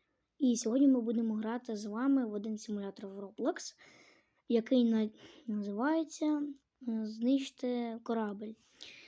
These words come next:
Давайте почнемо з того, що будемо знищувати кораблі. Ну, як і с-, сама назва гри. Давайте знищимо оцей от піратський корабль, який в нас вже зас-,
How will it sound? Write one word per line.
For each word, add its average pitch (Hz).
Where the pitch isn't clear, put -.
Давайте 277
почнемо 233
з 208
того, 330
що 226
будемо 233
знищувати 247
кораблі. 247
Ну, 214
як 208
і 214
с-, -
сама 220
назва 214
гри. 214
Давайте 381
знищимо 269
оцей 269
от 254
піратський 233
корабль, 330
який 269
в 269
нас 247
вже 240
зас-, 226